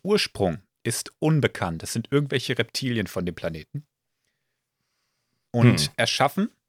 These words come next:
Speaker 1: wurde die Sturmbestie durch Sith-Alchemie der Traios-Akademie.
Speaker 2: Ah, deshalb ist der Ursprung unbekannt, weil's halt ein manipuliertes Viech ist, was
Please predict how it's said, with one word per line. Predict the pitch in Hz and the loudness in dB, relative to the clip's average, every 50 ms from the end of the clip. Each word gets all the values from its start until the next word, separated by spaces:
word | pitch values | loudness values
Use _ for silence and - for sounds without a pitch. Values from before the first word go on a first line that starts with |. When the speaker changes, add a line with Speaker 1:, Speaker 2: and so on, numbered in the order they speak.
| _ _ _ _ _ _ _ _ _ _ _ _ - - | _ _ _ _ _ _ _ _ _ _ _ _ -10 -4
Speaker 1:
wurde | 117 120 135 135 131 | 2 4 4 4 4
die | 120 127 120 | 0 -2 -4
Sturmbestie | - - 135 135 147 135 135 127 - - 131 | 0 2 2 2 4 2 0 -2 0 -4 -2
durch | 117 117 107 - | -2 0 -2 -2
Sith-Alchemie | - - 156 151 - - 143 147 139 - - 139 139 143 143 147 | 0 0 0 0 0 0 0 0 0 0 0 2 2 2 0 2
der | - 120 110 - | 0 0 0 0
Traios-Akademie. | - - 110 101 107 120 127 110 98 90 - - - - 104 - - 90 92 87 85 82 76 - - _ _ _ _ _ _ _ _ _ _ _ _ _ _ - _ _ _ _ _ - - - - - _ _ _ _ _ _ _ _ - | -2 -2 0 2 2 2 2 2 0 0 0 -4 -2 -2 0 0 0 -2 0 -2 -2 -4 -6 -10 -14 _ _ _ _ _ _ _ _ _ _ _ _ _ _ -20 _ _ _ _ _ -18 -18 -18 -18 -20 _ _ _ _ _ _ _ _ 2
Speaker 2:
Ah, | 80 87 92 95 92 87 85 78 | 4 6 6 8 8 6 6 4
deshalb | - 110 113 110 - 120 110 104 - | 4 2 2 4 6 4 4 4 2
ist | 104 - - | -4 0 0
der | 110 95 | 0 2
Ursprung | 92 104 101 - - - 101 98 | 2 2 0 0 0 -2 0 2
unbekannt, | 98 101 98 98 95 - 107 101 98 101 98 - - - - - | 2 4 4 2 0 4 4 4 4 4 0 -4 -6 -10 -12 -8
weil's | - - 92 92 92 95 - - | 0 4 6 6 6 6 2 2
halt | 101 95 92 90 90 90 - - - - | 4 6 6 6 6 2 0 -2 -4 -2
ein | 87 95 | -2 0
manipuliertes | 92 90 90 92 90 - - 101 90 92 82 67 78 - | 4 4 4 4 2 0 -2 0 2 2 2 2 2 2
Viech | - 98 90 78 - | 2 2 2 2 2
ist, | - 92 - 98 | 2 2 4 4
was | 104 95 - - | 4 4 4 0